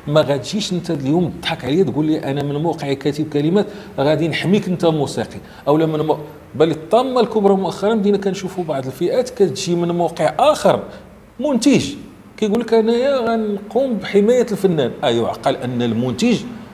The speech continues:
يجي في يوم من الايام يقول لك: "انا غنحمي ذاك الفنان، ذاك الموسيقي، ذاك العازف"؟ بل قامت واحد المبادره اخرى من بعض الاخوان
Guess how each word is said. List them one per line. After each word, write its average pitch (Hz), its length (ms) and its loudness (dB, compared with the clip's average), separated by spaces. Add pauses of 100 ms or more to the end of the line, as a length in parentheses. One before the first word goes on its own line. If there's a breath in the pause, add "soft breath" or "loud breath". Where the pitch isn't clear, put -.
(800)
يجي 131 200 2
في 139 120 -2
يوم 143 200 2
من 131 60 0
الايام 160 440 2
يقول 202 200 0
لك: 196 100 -2
"انا 196 140 2
غنحمي 190 400 2
ذاك 190 200 0
الفنان، 180 520 0
ذاك 185 200 -2
الموسيقي، 170 460 -4
ذاك 175 160 -2
العازف"؟ 117 300 -2 (420 loud breath)
بل 156 160 2
قامت 233 480 -6
واحد 135 300 -6
المبادره 117 600 -2
اخرى 113 260 -4
من 110 160 0
بعض 98 280 -4
الاخوان 214 540 -6